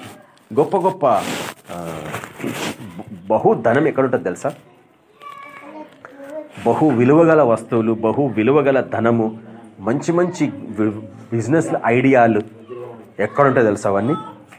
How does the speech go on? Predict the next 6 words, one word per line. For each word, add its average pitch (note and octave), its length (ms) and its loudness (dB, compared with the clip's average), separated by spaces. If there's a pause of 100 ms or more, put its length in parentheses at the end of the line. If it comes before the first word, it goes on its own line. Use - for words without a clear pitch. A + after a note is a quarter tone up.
(340)
సమాధి B2+ 480 2
తోటలో. G#2+ 560 -4 (2000)
వాడుకోక C#3+ 560 4
చచ్చిపోయిన A2 420 -4
వాళ్ళందరూ G2 420 -4
వీళ్ళు. F#2 180 -6